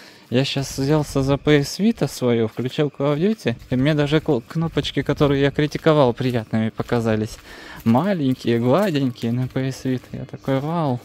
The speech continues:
и она на них неплоха, довольно хороша». Стоит мост, недоделанный, так его и бросили, и сняли доски, и стоит он закрытый.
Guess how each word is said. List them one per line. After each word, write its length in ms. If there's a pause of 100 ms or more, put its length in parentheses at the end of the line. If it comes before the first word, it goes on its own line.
(140)
и 40
она 200
на 160
них 160 (400)
неплоха, 800
довольно 420
хороша». 460 (1700)
Стоит 440
мост, 340 (240)
недоделанный, 920 (100)
так 220
его 180
и 80
бросили, 600 (280)
и 400
сняли 380
доски, 460
и 60
стоит 340
он 120
закрытый. 640